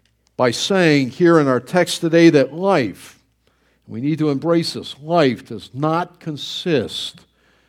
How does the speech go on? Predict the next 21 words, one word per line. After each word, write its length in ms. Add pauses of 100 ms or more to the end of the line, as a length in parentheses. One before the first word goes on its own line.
(340)
in 180
your 160
possessions. 1200 (680)
Stuff 640
does 240
not 400
make 380
the 80
stuff 560
of 200
life. 800 (1600)
It 180
is 160
only 380
stuff, 880 (240)
and 140
it 100
will 220
all 260
burn 380
up, 420